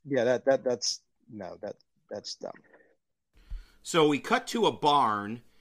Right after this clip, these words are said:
Speaker 2: and this is a barn full of, uh, scumbags. And there's three villains in here, and they actually, actually there's four villains, and three of the villains are holding, uh, this other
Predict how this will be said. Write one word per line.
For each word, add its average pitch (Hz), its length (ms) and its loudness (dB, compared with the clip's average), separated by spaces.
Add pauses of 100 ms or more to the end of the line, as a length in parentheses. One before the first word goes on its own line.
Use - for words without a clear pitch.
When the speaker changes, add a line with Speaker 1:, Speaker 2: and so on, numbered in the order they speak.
(360)
Speaker 2:
and 123 200 -2
this 151 180 -2
is 135 100 -8
a 127 140 2
barn 147 480 8
full 131 420 0
of, 110 460 2
uh, 98 180 -4
scumbags. 120 840 2 (1400)
And 127 180 0
there's 120 200 -2
three 202 240 0
villains 139 440 2
in 107 120 -6
here, 98 400 -2 (360)
and 113 200 -2
they 113 100 0
actually, 143 540 0
actually 147 260 0
there's 120 200 -2
four 151 280 2
villains, 104 460 -4
and 98 100 -10
three 151 160 -2
of 143 80 0
the 120 60 -4
villains 123 400 -2
are 101 80 -4
holding, 117 580 -2 (380)
uh, 92 160 -6
this 95 260 -8
other 117 400 2